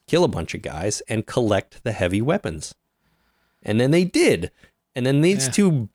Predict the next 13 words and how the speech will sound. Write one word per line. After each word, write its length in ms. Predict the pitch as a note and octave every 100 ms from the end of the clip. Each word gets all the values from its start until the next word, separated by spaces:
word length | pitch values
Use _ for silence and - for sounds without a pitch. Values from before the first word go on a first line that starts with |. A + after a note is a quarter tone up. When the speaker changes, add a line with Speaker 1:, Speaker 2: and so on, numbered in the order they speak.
| _ _ _ -
Speaker 1:
butt 180 | C3 D3+
munches 400 | A#2+ G#2+ - D3+
started 340 | - B2+ A#2
punching 380 | - D3 - D3+
each 140 | A#2+ A#2+
other 180 | B2 E3
and 120 | C#3
blew 260 | E3+ G3
up 140 | C#4 C4
all 120 | A2+
the 100 | F#2+
heavy 240 | G2 F2+
weapons. 520 | E2 D#2+ - D2+ -